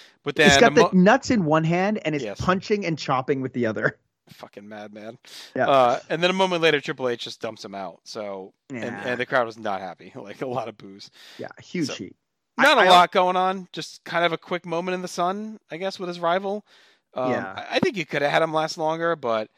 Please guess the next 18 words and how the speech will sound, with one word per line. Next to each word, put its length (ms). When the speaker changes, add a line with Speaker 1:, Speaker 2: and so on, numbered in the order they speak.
Speaker 1:
wasn't 280
in 40
the 80
cards. 400
And 100
they 60
don't 120
even 160
mention 340
his 140
legendary 600
Rumble 320
past 440
in 100
this 180
one. 220
So 320
this, 280